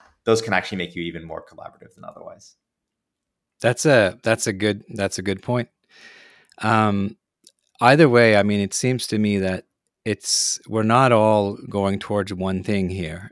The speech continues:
Speaker 2: right? So it's not
Speaker 1: Right.
Speaker 2: like we all have agreed where this is all leading. It seems to me that even, even to state that, "Oh, the future is gonna be hybrid work," that seems to be what everyone's landing on. And, and that's kind of a truism, yeah?
Speaker 1: Yeah,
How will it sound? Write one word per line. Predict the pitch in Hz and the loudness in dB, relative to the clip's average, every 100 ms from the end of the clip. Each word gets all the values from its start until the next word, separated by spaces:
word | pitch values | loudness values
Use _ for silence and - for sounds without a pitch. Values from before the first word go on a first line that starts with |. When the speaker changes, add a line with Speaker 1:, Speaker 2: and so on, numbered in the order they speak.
| - | -6
Speaker 2:
right? | 101 110 | -4 -4
So | - 107 | -4 -4
it's | 95 | -2
not | 110 104 | -2 -2
Speaker 1:
Right. | 101 | 0
Speaker 2:
like | 95 - - | -4 -4 -6
we | 101 | -2
all | 95 98 95 90 | 0 2 0 -2
have | 98 92 | -4 -4
agreed | 90 101 113 107 104 98 | -2 2 4 4 0 -4
where | - 110 101 | -4 0 2
this | 101 - | 0 -4
is | 98 | -4
all | 101 95 | -2 -2
leading. | 95 101 90 85 104 | -2 -4 -6 -8 -10
It | 95 | -12
seems | - - - 107 - | -14 -8 -4 -4 -4
to | 104 | -4
me | 101 98 | -2 -2
that | 92 92 _ _ _ _ _ _ _ _ - | -2 -6 _ _ _ _ _ _ _ _ -6
even, | 123 143 160 - | 0 2 2 6
even | 151 185 165 | 8 10 8
to | 117 | 4
state | - - 113 104 - | -2 2 2 2 -2
that, | 98 87 - | -4 -4 0
"Oh, | 113 110 101 95 - | 2 4 4 0 -4
the | 101 | -6
future | - 113 104 | -4 -2 -2
is | 95 - | -2 -2
gonna | 98 | -6
be | 90 | -4
hybrid | 85 104 92 90 85 | 2 2 2 -2 -4
work," | 90 82 | -6 -6
that | 101 | -6
seems | - 104 - | -4 -4 -6
to | 90 | -6
be | 87 | -4
what | 85 | -2
everyone's | 87 85 85 85 92 | -4 -4 -8 -10 -12
landing | 95 92 90 90 87 | -12 -12 -10 -12 -14
on. | 98 117 | -16 -10
And, | 101 107 | -6 -4
and | 117 120 | -2 2
that's | 139 - | 2 0
kind | 156 113 | -2 -2
of | |
a | 87 | -2
truism, | - 101 98 85 87 87 | -4 -2 -2 -2 -6 -4
yeah? | |
Speaker 1:
Yeah, | 101 | -2